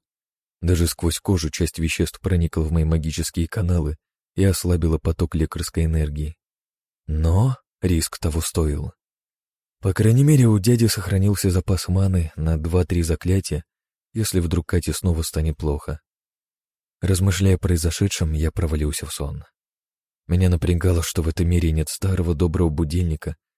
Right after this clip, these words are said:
который можно десять раз переставить на пять минут вперёд перед пробуждением. Хотя, кстати, с точки зрения медицины и сомнологии,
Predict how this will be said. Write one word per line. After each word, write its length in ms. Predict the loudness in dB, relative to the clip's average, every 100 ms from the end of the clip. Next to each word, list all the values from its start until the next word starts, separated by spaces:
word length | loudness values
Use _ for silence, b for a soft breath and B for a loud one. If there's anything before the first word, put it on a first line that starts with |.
| _
который 300 | -4 -2 0
можно 340 | 0 0 0 0
десять 340 | 2 0 0
раз 220 | 0 0
переставить 580 | 0 -2 0 0 0 0
на 100 | -2
пять 220 | 0 -2
минут 260 | 0 0 0
вперёд 520 | -2 0 0 0 -4 _
перед 240 | -4 -2
пробуждением. 840 | -2 -4 -4 -4 -2 -2 -4 -6 -10 _ _ _ _ _ _ _
Хотя, 300 | -6 0 0
кстати, 440 | -2 -2 -2 0
с 100 | -2
точки 300 | -2 -4 -2
зрения 340 | 0 2 2 2
медицины 580 | 2 0 -2 0 2 0
и 40 |
сомнологии, 760 | 0 0 0 2 0 0 -2